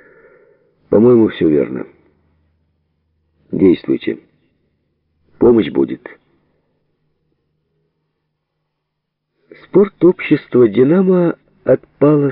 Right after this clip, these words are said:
сразу же. Эспандеры, полученные им в четвёртом квартале через физкультснаб, лежали нераспакованные на складах.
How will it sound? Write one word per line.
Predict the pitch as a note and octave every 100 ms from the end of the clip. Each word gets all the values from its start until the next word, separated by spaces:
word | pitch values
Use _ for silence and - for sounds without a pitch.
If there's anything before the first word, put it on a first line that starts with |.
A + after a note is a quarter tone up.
| -
сразу | - C2 A#1 B1
же. | A#2 B1 A#1 _ _ -
Эспандеры, | A#2 - D#3+ D3+ C3+ B2+ B2+
полученные | A2+ A2+ A2+ - G#2 G2+ G2+
им | - A2 G2+ F#2
в | -
четвёртом | - F2+ - F#2+ - F2 F2
квартале | - E2 D#2 - D2 C#2 C2+
через | - D2 D2 - - - - - _ -
физкультснаб, | - G2 - - E2+ - - - - E2+ G#2 B2 - _ _ - _ -
лежали | A#2+ C#3+ F3 E3+ D#3 - _ -
нераспакованные | C3 C3+ - C3+ - A2 G2+ G2 G2
на | G2+
складах. | - A2+ G#1+ - -